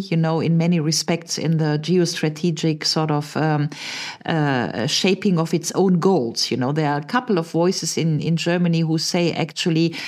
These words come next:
that the American interest and the European interests are not really congruent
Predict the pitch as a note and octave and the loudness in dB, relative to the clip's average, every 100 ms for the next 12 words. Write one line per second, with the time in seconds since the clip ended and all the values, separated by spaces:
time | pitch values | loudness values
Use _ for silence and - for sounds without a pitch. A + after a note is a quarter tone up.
0 | - - - D#3 D#3 E3+ F#3 F#3+ F#3+ D#3+ | -12 -6 -2 0 0 2 2 0 -2 0
1 | F3+ - E3 D#3+ - D#3+ D#3 D#3 D#3 G3 | 0 0 -2 -2 -2 0 2 0 2 2
2 | G#3 G#3 A#3+ A3+ C4 G3 F3 - D3+ D#3 | 0 0 2 2 0 -2 -4 -2 -2 0
3 | F3 F#3 G3 G3 F#3+ A3 G#3 C4+ D4 A3+ | 0 0 0 0 0 0 2 2 2 2
4 | D#3 - | 0 -4